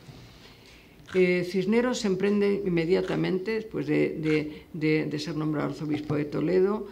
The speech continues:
la reforma del arzobispado, a través del Sínodo de Alcalá de mil cuatrocientos noventa y siete, luego el de Talavera y, eh, la, eh, eh, promulgación de unas constituciones.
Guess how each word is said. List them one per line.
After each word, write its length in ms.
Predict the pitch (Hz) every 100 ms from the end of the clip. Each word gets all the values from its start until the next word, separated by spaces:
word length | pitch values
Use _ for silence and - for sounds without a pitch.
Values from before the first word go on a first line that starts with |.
| - -
la 160 | 156 147
reforma 540 | 147 - 175 185 185
del 160 | 175 147
arzobispado, 880 | - 151 - 123 - 131 - - - - - -
a 60 | -
través 280 | - 143 135
del 160 | 135
Sínodo 460 | 127 - 147 135 135
de 80 | 131
Alcalá 600 | 135 - 165 214 247 247 - -
de 160 | - 147
mil 180 | 143 147
cuatrocientos 580 | 156 151 147 151 143 143
noventa 380 | 143 139 151
y 40 | 165
siete, 360 | - 214 208
luego 220 | 196 139 139
el 60 |
de 120 | 135
Talavera 760 | 139 151 151 165 190 196 208 - -
y, 300 | 143 160 - -
eh, 320 | 143 143 139 - - 160
la, 460 | 147 135 135 135 - - -
eh, 960 | 151 143 143 139 139 139 135 139 - -
eh, 120 | - 156
promulgación 720 | 151 143 139 135 143 180 170
de 40 |
unas 240 | 160 156 156
constituciones. 1080 | 151 147 135 139 127 - 135 135 139 -